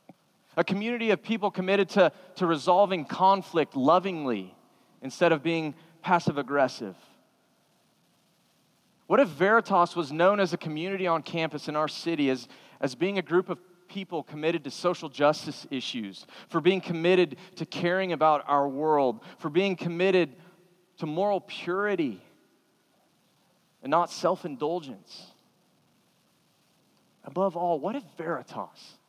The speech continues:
what if Veritas was known as a community of people committed first to loving and obeying God?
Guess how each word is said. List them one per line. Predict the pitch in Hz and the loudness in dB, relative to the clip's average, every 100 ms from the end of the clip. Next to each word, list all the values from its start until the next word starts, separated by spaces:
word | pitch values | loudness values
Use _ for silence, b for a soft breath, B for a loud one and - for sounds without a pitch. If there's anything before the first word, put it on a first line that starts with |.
| _ _ _ _ _ _ _ _ - | _ _ _ _ _ _ _ _ 0
what | 262 | 2
if | |
Veritas | 160 196 214 214 165 165 - | 2 0 0 -2 -4 -6 -6
was | 156 131 | -8 -8
known | 151 160 180 185 175 B 160 | -8 -6 -4 -6 -10 B -12
as | 156 147 | -10 -10
a | |
community | - 143 165 196 208 208 202 B B - | -12 -14 -12 -12 -8 -6 -6 B B -10
of | 147 - | -10 -8
people | 170 160 139 | -10 -8 -8
committed | - 170 170 160 _ _ | -12 -12 -12 -12 _ _
first | 214 185 117 - - - - _ _ _ _ _ _ _ _ _ _ _ _ _ _ _ - | -6 -4 -4 -8 -12 -14 -18 _ _ _ _ _ _ _ _ _ _ _ _ _ _ _ -20
to | |
loving | 117 131 165 165 170 | -6 -2 -2 -2 -6
and | 156 | -6
obeying | 131 113 117 113 | -6 -6 -8 -8
God? | 98 92 87 | -12 -16 -18